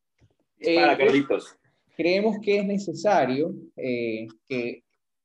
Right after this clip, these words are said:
Speaker 2: obviamente antes de hablar de dinero, conozcamos cómo nuestra carrera ha evolucionado, ¿no? Eh, recordemos que nuestra carrera también empezó con, podemos decir, tal vez con una pandemia, sobre todo aquí en Ecuador, porque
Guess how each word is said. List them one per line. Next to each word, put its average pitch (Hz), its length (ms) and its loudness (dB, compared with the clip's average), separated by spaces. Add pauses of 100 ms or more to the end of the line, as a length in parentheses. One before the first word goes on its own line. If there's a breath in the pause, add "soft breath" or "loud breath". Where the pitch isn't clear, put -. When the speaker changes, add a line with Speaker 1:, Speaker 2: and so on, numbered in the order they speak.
(180)
Speaker 2:
obviamente 131 640 -2
antes 139 300 -4
de 135 40 -2
hablar 123 380 0
de 120 140 0
dinero, 135 420 -4
conozcamos 127 680 -6
cómo 180 280 0
nuestra 139 320 -6
carrera 135 680 -2 (280)
ha 127 440 2
evolucionado, 107 1040 -4
¿no? 120 360 -8 (680)
Eh, 127 280 -2
recordemos 131 480 -2
que 143 80 -4
nuestra - 280 -8
carrera 139 840 0 (260)
también 131 440 -4 (120)
empezó 151 480 -4
con, 131 340 -6
podemos 123 280 -6
decir, 131 200 -8
tal 123 140 -4
vez 123 140 -8
con 127 160 -8
una 117 340 -4
pandemia, 110 760 -6
sobre 110 240 -8
todo 123 100 -4
aquí 123 140 -8
en 120 100 -6
Ecuador, 135 460 -2
porque 107 380 -12